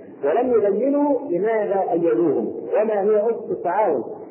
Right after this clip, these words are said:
هل لأنهم مسلمون وأقاموا دولة الإسلام، أم لأنهم مستضعفون،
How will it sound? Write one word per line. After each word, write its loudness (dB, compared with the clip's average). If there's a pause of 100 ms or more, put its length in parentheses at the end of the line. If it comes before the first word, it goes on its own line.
(200)
هل 2
لأنهم 0
مسلمون 0
وأقاموا 0
دولة 2
الإسلام، 0 (540)
أم 0
لأنهم 2
مستضعفون، 0